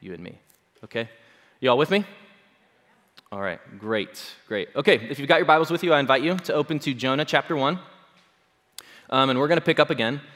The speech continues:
uh, in verse one, like we did last week, but we're obviously gonna, we're gonna finish the whole <laughs> chapter this time, okay? I promise. Um, so, but, but before we do that, I want to, um, I wanna first,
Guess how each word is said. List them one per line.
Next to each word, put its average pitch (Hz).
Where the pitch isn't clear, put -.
uh, 117
in 120
verse 120
one, 117
like 113
we 117
did 110
last 107
week, 107
but 107
we're 107
obviously 104
gonna, 101
we're 90
gonna 127
finish 107
the -
whole 120
<laughs> -
chapter -
this 98
time, 110
okay? 113
I -
promise. 107
Um, 127
so, 226
but, 165
but 190
before 214
we 254
do 202
that, 151
I 165
want 202
to, 156
um, 135
I 143
wanna 180
first, -